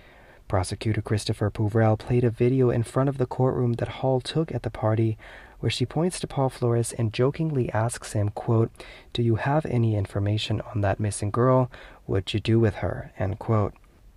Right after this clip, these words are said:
In the video, Paul Flores looked down and said something, but the audio in the video did not make his response clear. Hall said that she did not remember what he said.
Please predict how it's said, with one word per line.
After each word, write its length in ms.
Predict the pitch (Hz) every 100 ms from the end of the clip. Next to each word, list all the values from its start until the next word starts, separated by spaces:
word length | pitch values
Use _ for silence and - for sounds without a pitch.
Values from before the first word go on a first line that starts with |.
| -
In 180 | 110 101
the 80 | 101
video, 400 | 107 113 110 110
Paul 300 | - 120 123
Flores 440 | - 127 127 -
looked 220 | 120 127
down 220 | 127 123 123
and 120 | 113
said 280 | - 131 -
something, 600 | - 135 - 165 127 123 - - -
but 100 | -
the 80 | -
audio 320 | 139 156 175
in 80 | 175
the 80 | 170
video 300 | 123 113 110
did 160 | 107
not 260 | 107 117 135
make 160 | 151 -
his 240 | 156 -
response 480 | 160 - 95 92 -
clear. 480 | - 113 98 90 - - - - - -
Hall 220 | - 92 90
said 280 | - 95
that 120 | 101 -
she 140 | 107
did 140 | 104
not 260 | 104 120 143
remember 520 | 117 104 98 95 98 - - -
what 180 | - - -
he 80 |
said. 440 | 98 - 101 -